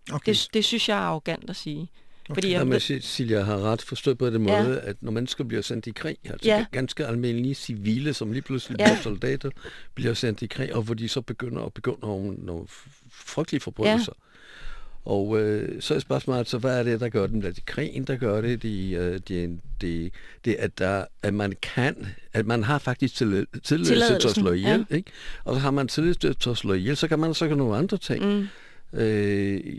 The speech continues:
Speaker 3: måske får man også ordre til at gøre det ene og det andet, og man, man, man ikke har modstand nok til at sige nej, til at sige fra, ikke?
Speaker 2: Ja.
Speaker 3: Sådan nogle ting, ikke? Altså, folk under krig, eller i ekstreme situationer,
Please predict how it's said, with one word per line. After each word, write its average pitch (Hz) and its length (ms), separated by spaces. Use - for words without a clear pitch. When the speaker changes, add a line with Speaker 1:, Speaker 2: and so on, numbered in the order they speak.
Speaker 3:
måske 113 300
får 131 100
man 117 160
også 110 280
ordre 139 420
til - 140
at 90 120
gøre 87 180
det 90 200
ene 92 160
og 98 80
det 101 100
andet, 90 420
og 85 120
man, 87 440
man, 92 200
man 95 280
ikke 101 180
har 95 260
modstand 98 580
nok 87 300
til - 120
at 82 140
sige 85 220
nej, 82 220
til - 100
at - 80
sige - 160
fra, - 300
ikke? - 120
Speaker 2:
Ja. 208 60
Speaker 3:
Sådan - 140
nogle 90 140
ting, - 340
ikke? - 120
Altså, 113 340
folk - 440
under 120 220
krig, 131 320
eller 110 300
i 110 160
ekstreme 139 760
situationer, 95 800